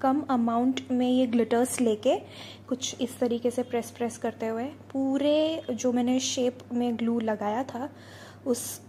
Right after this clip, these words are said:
एरिया में ये मैं पूरा ग्लिटर्स लगा दूँगी। आप देख सकते हैं कुछ इस तरीके से मैं थोड़ा थोड़ा करके, you know, ग्लिटर्स चिपका रही हूँ। और ये ग्लिटर्स ना काफ़ी फॉल आउट होगा, तो, अ,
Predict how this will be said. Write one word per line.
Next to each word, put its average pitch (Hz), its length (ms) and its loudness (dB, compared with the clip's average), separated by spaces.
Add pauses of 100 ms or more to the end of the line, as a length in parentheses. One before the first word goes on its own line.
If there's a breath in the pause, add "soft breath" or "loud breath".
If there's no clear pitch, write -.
एरिया 240 300 6
में 277 140 0
ये 311 120 -2
मैं 277 200 0
पूरा 254 340 0 (560)
ग्लिटर्स 240 580 0 (140)
लगा 226 300 2
दूँगी। 202 340 -4 (280)
आप 214 60 -4
देख 214 200 -4
सकते 226 240 -8
हैं 220 100 -6
कुछ 220 160 -8
इस - 120 -16
तरीके 220 260 -6
से 262 140 -6
मैं 269 120 -2
थोड़ा 254 180 4
थोड़ा 247 240 4
करके, 254 400 -2
you 240 100 0
know, 262 220 -4
ग्लिटर्स 233 420 -4 (440 loud breath)
चिपका 226 300 0
रही 202 100 -4
हूँ। 214 100 -8
और 247 200 2
ये 269 80 2
ग्लिटर्स 247 480 2
ना 254 220 2 (120)
काफ़ी 247 320 4
फॉल 240 300 4
आउट 226 200 0
होगा, 220 280 -2 (160)
तो, 269 200 4 (380 loud breath)
अ, 220 360 0